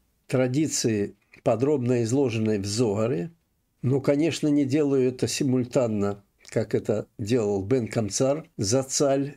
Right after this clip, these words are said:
не желавший открыть свою тайну, которую бы, Израт Ашем, мне удалось расшифровать. А теперь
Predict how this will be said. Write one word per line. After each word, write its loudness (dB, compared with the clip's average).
не 2
желавший 0
открыть -2
свою -2
тайну, -2
которую 0
бы, 2
Израт -2
Ашем, 0
мне 0
удалось 0
расшифровать. -4
А -4
теперь -2